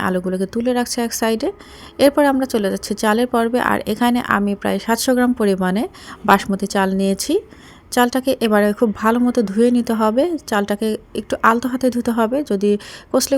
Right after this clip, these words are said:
কষলে ধুতে যান তবে সেক্ষেত্রে দেখা যাবে যে চালটা ভেঙে যাওয়ার সম্ভাবনা থাকে। তাই আলতো হাতে এটা, তাই আলতো হাতে এটাকে পাঁচ থেকে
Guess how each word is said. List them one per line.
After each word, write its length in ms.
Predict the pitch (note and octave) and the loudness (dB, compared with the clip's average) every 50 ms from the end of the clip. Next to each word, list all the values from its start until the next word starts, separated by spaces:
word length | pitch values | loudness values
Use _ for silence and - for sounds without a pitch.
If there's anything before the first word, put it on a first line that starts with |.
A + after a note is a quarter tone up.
| C4 | 0
কষলে 200 | C4+ B3+ - C4 B3 G#3+ | -2 -2 0 -2 0 0
ধুতে 160 | A3 G#3 G#3+ G#3 | 0 -2 -2 -2
যান 100 | A3+ B3 C#4+ - | -2 -4 -2 -2
তবে 160 | A#3+ G3+ G#3 - - | -2 -2 -2 -2 -2
সেক্ষেত্রে 340 | G#3 G3+ - G#3 G#3 G#3 G3+ G3 G3+ | -2 -2 -2 -2 -2 -2 -2 -2 -2
দেখা 160 | G3+ G3+ - A#3 A#3+ | -2 -2 -2 -2 -2
যাবে 140 | A#3 A3+ G#3 G#3+ | -2 -2 -4 -6
যে 40 | G#3+ - | -4 -4
চালটা 180 | G3+ G3 G3 F#3 F#3 | -4 -2 -2 -2 0
ভেঙে 220 | G3 G3 F#3 F#3+ F3+ | 0 0 0 0 0
যাওয়ার 160 | F#3 F3+ F#3+ - | -2 -4 -2 -2
সম্ভাবনা 400 | G#3 G3 G3+ G#3 G#3 G#3 G#3 G#3+ G#3 - | 0 0 0 0 0 0 0 -2 -2 -4
থাকে। 200 | - G3+ - - F4+ - - - - - - - | -6 -4 -4 -4 -6 -6 -8 -18 -18 -20 -8 -4
তাই 120 | A3 G#3 - A3 | -4 -2 2 2
আলতো 160 | G#3+ G#3 G#3 A3 | 0 2 2 0
হাতে 160 | A3 G#3+ - - - - | -2 0 -2 -2 -2 -2
এটা, 140 | F#3+ - - - - - - - - - | -2 -4 -6 -6 -8 -12 -12 -16 -16 -2
তাই 140 | - A3+ G#3+ - - - G#3+ | 2 2 2 2 2 2 4
আলতো 200 | A3+ B3 - C#4+ B3+ | 4 4 2 0 0
হাতে 200 | C4 B3 - - - - | 0 0 0 -2 -2 -2
এটাকে 240 | G3+ G3 G3+ - G#3 G3+ - | -4 -6 -4 -4 -6 -4 -2
পাঁচ 140 | - G3+ - - | -2 -4 -4 -4
থেকে 140 | - G#3 G3 | -4 -4 -4